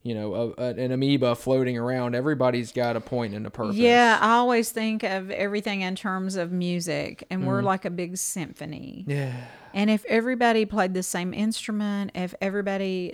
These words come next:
Speaker 2: sang in the same key, there would be no harmony. And when something's off, you know it. You, you, you can figure it out. You know, "Okay, what's happening here? There's something off here. This doesn't sound right to me." But I always go back to everything in terms of music.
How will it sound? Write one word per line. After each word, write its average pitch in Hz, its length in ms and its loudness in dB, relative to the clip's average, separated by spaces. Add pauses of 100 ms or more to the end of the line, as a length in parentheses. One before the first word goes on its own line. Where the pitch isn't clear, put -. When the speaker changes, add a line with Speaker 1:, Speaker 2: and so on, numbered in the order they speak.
(120)
Speaker 2:
sang 196 340 -2
in 190 100 -2
the 190 80 -2
same 180 360 -6
key, 214 600 0
there 180 140 0
would 180 140 -2
be 180 100 -2
no 170 220 -4
harmony. 196 1040 0 (580)
And 196 160 2
when 214 160 4
something's 320 420 0
off, 262 540 10
you 226 120 2
know 233 220 6
it. 156 220 2 (240)
You, 202 180 0 (100)
you, 208 280 -2
you 208 240 -6
can 208 200 -4
figure 240 260 2
it 233 80 2
out. 202 420 2 (160)
You 208 240 -6
know, 175 580 -2
"Okay, 185 260 0
what's 220 280 0
happening 208 480 -2
here? 175 500 -4 (1200)
There's 196 200 0
something 226 360 0
off 185 320 0
here. 175 200 0
This 180 200 0
doesn't 190 300 -2
sound 180 380 0
right 147 260 0
to 185 100 -6
me." 139 300 -4
But 170 200 0
I 175 240 2
always 214 380 2
go 202 120 4
back 185 280 2
to 165 260 -2
everything 196 480 0
in 170 140 -2
terms 170 340 -4
of 156 140 -6
music. 151 600 -6